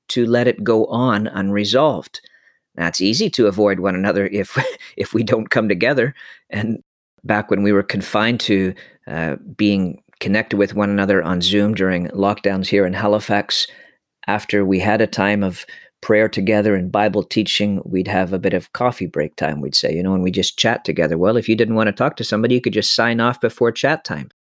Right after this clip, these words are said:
But when we're meeting in person, you can't just sign off. If there's somebody that you don't want to meet to and you make the effort to avoid them, well, that,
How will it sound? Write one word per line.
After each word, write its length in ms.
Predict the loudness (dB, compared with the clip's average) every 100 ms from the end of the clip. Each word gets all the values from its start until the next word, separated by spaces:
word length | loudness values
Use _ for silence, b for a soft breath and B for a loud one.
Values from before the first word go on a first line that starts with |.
| _ -4
But 200 | 0 2
when 140 | 2
we're 120 | 2
meeting 300 | 4 4 4
in 160 | 2 0
person, 400 | 0 0 0 -2
you 100 | -2
can't 280 | 0 -2 0
just 300 | 0 2 2
sign 320 | 2 0 -2 0
off. 460 | 0 0 -4 -18 -14
If 160 | -14 -2
there's 240 | 0 0
somebody 400 | 2 2 2 2
that 160 | 2 0
you 160 | 0
don't 240 | 2 2 2
want 200 | -2 0
to 80 | 0
meet 260 | 0 -2
to 200 | 0 0
and 120 | 0 0
you 120 | 0
make 240 | 0 -2
the 200 | -2 -2
effort 400 | -2 -2 -2 -4
to 140 | -2 -2
avoid 420 | 0 2 2 4
them, 120 | 0
well, 120 | 0
that, 200 | 0 -2